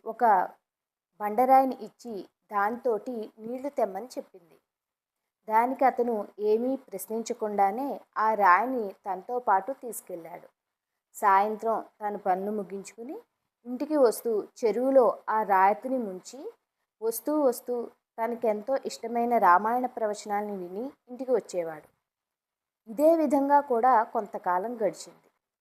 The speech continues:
ఒకరోజు రైతు భార్య అతనితోటి, "మీరు రోజు బండరాయితోటి నీళ్లు తేగలుగుతున్నారా?" అని ప్రశ్నించింది.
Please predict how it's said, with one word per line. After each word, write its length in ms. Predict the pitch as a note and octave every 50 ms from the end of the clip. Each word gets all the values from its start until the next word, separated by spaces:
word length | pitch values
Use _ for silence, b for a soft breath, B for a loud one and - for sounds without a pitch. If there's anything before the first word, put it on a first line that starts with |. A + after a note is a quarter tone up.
| _ _ _ _ _ _ _ _ _ _ _ _ _ _ _ _ _ _ _ _ -
ఒకరోజు 800 | A#3 B3+ B3+ D4+ D4 C4+ B3+ B3+ C#4 C4+ D#4 D#4 B3+ G#3+ G#3+ - - _ _ _ _ _ _ _ _ _ _ _ _ _ _ - G#3+
రైతు 320 | A3 A3 B3 B3+ - D#4
భార్య 600 | C4 A3+ A3 G#3+ G3+ G#3 G#3 B3+ A3+ F#3 E3+ - - -
అతనితోటి, 920 | - G3+ - - A3+ B3 B3 A#3 - A#3 G3+ F#3+ - A#3+ A#3 G#3+ F#3+ G3+ _ _ _ _ _ -
"మీరు 220 | B3+ C#4+ C4+ D4
రోజు 640 | C#4 A#3 A#3 A3 A3+ A#3+ B3+ A#3 D4 D4 C4 A3 - - _ _ _ -
బండరాయితోటి 1000 | A3 A3+ A3+ B3 C4+ C#4 D4 C#4+ C4+ C4+ - C4 B3 B3 B3 C4+ C4+ A#3+ G3+ - _ _
నీళ్లు 420 | A3+ A#3 A#3+ C4+ C#4 C4+ C4+ A3+ F#3
తేగలుగుతున్నారా?" 1300 | - - - G#3 G3+ G3+ G3+ A#3 A#3+ A3+ A3+ A3 - A#3 G#3+ G#3+ G#3 G3 F#3+ G3+ G#3+ A3+ A3 G3+ - _ -
అని 280 | - A3+ A3 G#3 G3+ - _ _ -
ప్రశ్నించింది. 720 | - - - - - G3 F3+ E3+ - F3 E3 E3 _ -